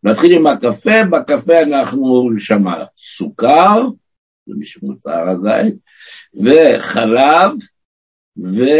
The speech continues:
והקפה עצמו. אז ככה, הסוכר והחלב,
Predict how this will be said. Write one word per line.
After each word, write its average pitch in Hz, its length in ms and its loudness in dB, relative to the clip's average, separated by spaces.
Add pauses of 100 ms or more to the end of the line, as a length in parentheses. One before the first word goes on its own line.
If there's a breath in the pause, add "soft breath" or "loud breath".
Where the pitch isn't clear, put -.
(1400)
והקפה - 440 -18
עצמו. 196 460 -6 (560)
אז - 120 -20
ככה, - 340 -16 (1000)
הסוכר 185 600 -2 (100)
והחלב, 160 760 0